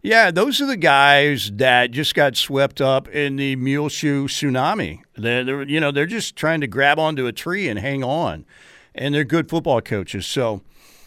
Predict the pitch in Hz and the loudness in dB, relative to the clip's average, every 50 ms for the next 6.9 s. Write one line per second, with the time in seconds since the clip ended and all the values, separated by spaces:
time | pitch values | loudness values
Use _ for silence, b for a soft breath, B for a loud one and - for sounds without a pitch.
0 | b b b - 143 151 156 147 147 135 120 135 139 139 143 - 151 - - 156 | b b b -4 -2 0 2 2 2 2 4 2 0 0 0 -4 -6 -6 -6 -6
1 | 120 120 165 185 180 - - 135 139 143 143 143 139 127 120 110 98 - - - | 0 0 0 0 0 -2 -2 0 0 2 2 0 0 0 -2 -4 -6 -8 -10 -10
2 | - 120 - - 104 117 127 113 - - 175 156 143 127 117 110 - 104 98 110 | -12 -12 -12 -12 -10 -10 -6 -6 -6 -6 -6 -8 -6 -6 -8 -8 -10 -12 -10 -10
3 | 135 - 135 127 139 147 160 190 185 185 160 147 135 127 - 127 110 104 101 95 | -10 -6 -2 0 0 2 2 2 2 4 4 2 2 0 -2 -4 -4 -4 -4 -6
4 | 95 107 95 - - - 123 123 120 107 95 92 92 - - - - - - 110 | -8 -10 -14 -14 -12 -6 -2 -2 0 0 0 -2 -6 -8 -10 -12 -10 -10 -12 -12
5 | 90 - - 117 104 98 90 95 92 90 87 87 85 85 _ _ _ _ _ _ | -12 -10 -10 -10 -10 -8 -8 -8 -8 -8 -8 -10 -12 -14 _ _ _ _ _ _
6 | _ _ _ _ - - 110 110 107 107 104 104 104 104 95 90 82 82 | _ _ _ _ -8 -6 -4 -4 -4 -4 -4 -4 -6 -6 -8 -10 -12 -14